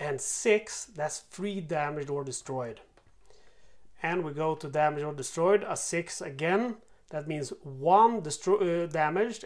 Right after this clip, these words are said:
and two destroyed. So that's horrible for me. I am lucky that I decided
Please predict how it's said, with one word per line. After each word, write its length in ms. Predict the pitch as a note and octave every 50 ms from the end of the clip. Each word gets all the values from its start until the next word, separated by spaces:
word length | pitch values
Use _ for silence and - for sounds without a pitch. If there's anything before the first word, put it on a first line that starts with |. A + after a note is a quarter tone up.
| -
and 120 | D3+ C#3+ C3+
two 300 | - - - A#3+ A#3+ A#3
destroyed. 580 | G3 F3+ D3 - - E3+ D#3 C#3+ C3+ B2 A2+ - - - - - _ _ _ - _ _ _ -
So 120 | - - -
that's 200 | D#3+ F3+ - -
horrible 420 | - - F3 F3+ F3 D#3+ D3+ C#3+
for 160 | C3 - D3
me. 220 | D3+ D#3 D3 C#3+ D#3
I 120 | - D3+ D3
am 180 | D3 D3 D3
lucky 520 | D3 C#3+ D#3 F#3+ A#3+ C4 C4 - - F#3 F3+
that 140 | D#3+ D#3+
I 100 | D#3 D3+
decided 640 | D3 D3 C#3+ - - E3+ D#3 D3 D3 C#3+ C#3+ C3+ C3